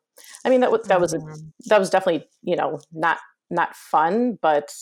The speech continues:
Speaker 1: I mean, I was just so kind of out of it. So, I mean, while I was definitely longing to hold him, of course, I was also just kinda just processing everything that happened.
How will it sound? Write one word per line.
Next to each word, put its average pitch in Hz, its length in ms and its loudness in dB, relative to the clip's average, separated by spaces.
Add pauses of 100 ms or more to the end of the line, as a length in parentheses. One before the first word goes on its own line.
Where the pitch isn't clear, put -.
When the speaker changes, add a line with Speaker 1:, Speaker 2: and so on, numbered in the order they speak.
(120)
Speaker 1:
I 151 80 -6
mean, 156 460 -6
I 175 100 2
was 180 140 0
just - 240 -6
so 156 480 0 (520)
kind 180 160 0
of 156 180 -2
out 160 200 2
of 180 120 2
it. 190 220 4
So, 151 640 0 (160)
I 175 80 0
mean, 165 160 0
while 160 180 0
I 160 60 2
was 156 240 -2
definitely 160 680 -4 (220)
longing 160 500 -2
to 160 140 0
hold 156 220 0
him, 185 140 -4
of 185 160 -6
course, 175 340 2
I - 80 -4
was 156 160 -2
also 156 300 -2
just 156 220 -10
kinda 156 300 -8 (1200)
just 190 180 -2
processing 185 460 2
everything 160 320 0
that 156 100 2
happened. - 440 -4